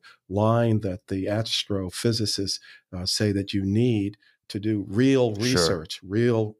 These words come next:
Speaker 1: you know,
Speaker 2: Right.
Speaker 1: um, research. So, <clears throat> you know, in the past, um, you know, you were talking about a, a much more expensive half million or larger, um, cost, uh, to get a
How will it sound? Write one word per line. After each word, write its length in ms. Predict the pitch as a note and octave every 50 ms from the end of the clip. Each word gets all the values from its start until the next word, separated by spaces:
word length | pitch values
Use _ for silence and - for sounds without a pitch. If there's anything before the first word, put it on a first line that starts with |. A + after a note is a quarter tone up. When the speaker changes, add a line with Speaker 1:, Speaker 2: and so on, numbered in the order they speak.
| _ _ _
Speaker 1:
you 120 | G2+ G2
know, 240 | F#2 F2+ F2 F2 E2+ -
Speaker 2:
Right. 200 | E2+ E2+ D#2+ D#2
Speaker 1:
um, 300 | F#2 F2+ F2 F2 E2+ _ - - - _ _ _
research. 580 | - - C3+ D3 C3 - - - E2 _ - - _ - - _ _ _
So, 420 | - - - B2 A2+ A2 - - _
<clears throat> 40 | -
you 380 | F3+ F#3+ F3 E3+ E3+ D#3+ D3
know, 120 | B2+ A2+ A#2+
in 160 | C#3 D3+ D3+
the 80 | C#3+ -
past, 520 | - - D3 F3+ E3+ A2 A2 A2 - - - - - - _ _ _
um, 280 | - G#2+ G#2 G2+ G2+ - -
you 120 | C3 B2
know, 140 | G#2+ G#2 G2+
you 180 | G2+ A#2+ C#3 D3+
were 120 | C#3+ B2
talking 440 | - - B2+ A#2+ A2+ A2+ A#2+ A2+ G#2
about 320 | G#2 F#2+ G#2 G2+ G2+ G2+ F#2+
a, 120 | F2+ E2+ F2+ - _ _ _ _ _ -
a 40 |
much 320 | F#2+ G2 A#2 C#3+ C#3+ - -
more 160 | A#2 A2+ G#2+
expensive 520 | G2+ - - - - G#2 F#2+ - - F2
half 300 | - G2+ G#2 A2 A2+ A2
million 380 | - G#2+ G#2+ G#2 G#2+ G#2 G2+ G2
or 140 | G2 F#2+ F#2+
larger, 520 | F#2+ G2+ G2+ G#2 G#2+ G2 - G2 F2 G2 _ - - _ _ _
um, 300 | G2 F#2+ F#2+ F#2 F2+ F#2+ -
cost, 460 | - - - A2 G2+ G2 G2 - - - _ _ _ _ _ -
uh, 220 | F#2 F#2 F#2+ F#2+ F#2
to 240 | - - G2+ G2 F#2+
get 320 | F2+ F2+ G#2+ A#2 G#2+ A2 A2 -
a 320 | - G#2 G#2 G2+ F#2+ G#2